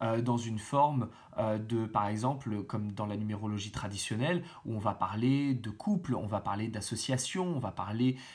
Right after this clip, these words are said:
euh, on va parler de, de, de binôme, on va parler par exemple de mariage, on sera pas là-dedans. On peut retrouver un peu l'accumulation,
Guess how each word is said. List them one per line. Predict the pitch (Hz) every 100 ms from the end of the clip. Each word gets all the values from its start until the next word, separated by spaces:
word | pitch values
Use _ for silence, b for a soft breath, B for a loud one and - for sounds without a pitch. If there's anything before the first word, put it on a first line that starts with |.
| B
euh, | 95 95 92 92 90
on | 98
va | 98
parler | 92 92 101
de, | 101 101 98
de, | 101 98 95
de | 98 110
binôme, | 104 131 151 175 175 123
on |
va | 107
parler | 95 98 104 107
par | 95
exemple | 92 101
de | 110
mariage, | 117 127 131 170 156 113 B B B
on | 127
sera | - 120
pas | 127
là-dedans. | 123 135 180 170 B B
On | -
peut | 110
retrouver | 190 175 - 156 151 160 160
un | 131 135
peu | 135 165
l'accumulation, | 135 127 135 123 113 - 117